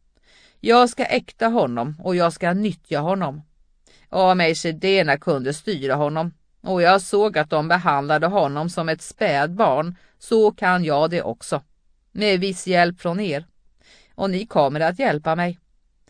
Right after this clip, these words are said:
Håller du fortfarande med om att klanerna måste enas oavsett hur det går till? Det gjorde du förut." Orden verkade av någon anledning rymma ett hot.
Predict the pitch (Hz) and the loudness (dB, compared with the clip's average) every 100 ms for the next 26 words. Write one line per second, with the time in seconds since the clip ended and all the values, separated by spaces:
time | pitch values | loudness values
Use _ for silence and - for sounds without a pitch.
0 | _ _ 233 233 220 226 - 233 180 170 | _ _ 2 4 6 4 2 0 0 2
1 | 160 226 269 220 208 185 180 - 233 196 | 2 2 0 2 2 2 2 0 2 6
2 | 151 165 160 170 180 175 202 - 196 147 | 4 2 0 0 0 -2 -6 -4 -4 0
3 | 170 180 - 240 185 123 170 - 302 196 | -2 -2 -4 -4 -2 -2 -2 -2 -4 -4
4 | - 160 147 156 170 175 165 180 180 _ | -4 -4 -4 -4 -4 -4 -6 -6 -12 _
5 | _ _ _ _ _ 190 185 214 240 208 | _ _ _ _ _ -2 -2 0 -2 0
6 | 214 220 214 247 196 247 202 _ - _ | -2 -2 -4 -2 -2 -2 -6 _ -20 _
7 | _ _ _ _ _ _ _ _ _ _ | _ _ _ _ _ _ _ _ _ _
8 | - 262 294 269 220 196 143 - 160 180 | -8 -4 -2 -2 0 0 0 -2 -2 0
9 | 165 147 160 170 269 180 127 139 135 151 | 0 -2 -2 -4 -4 -4 -4 -6 -4 -4
10 | 170 180 180 190 240 156 170 208 - 240 | -2 -4 -4 -4 -4 -4 -6 -8 -8 -10
11 | 170 - _ | -10 -20 _